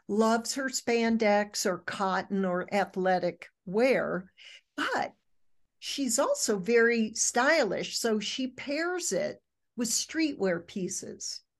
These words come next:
like soft bamboo and cotton. Comfort is number one,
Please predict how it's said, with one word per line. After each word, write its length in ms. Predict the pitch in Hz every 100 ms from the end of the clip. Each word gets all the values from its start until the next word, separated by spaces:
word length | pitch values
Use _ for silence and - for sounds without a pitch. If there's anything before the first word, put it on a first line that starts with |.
| _ _ _
like 200 | - 220
soft 520 | 220 - 226 233 233 -
bamboo 720 | 233 214 196 220 226 208 170
and 200 | 165 170 -
cotton. 760 | - 220 226 - 185 160 175 _ _ _ _ -
Comfort 460 | 269 262 285 294 -
is 220 | 247 -
number 260 | 220 202 190
one, 600 | 180 262 302 - 175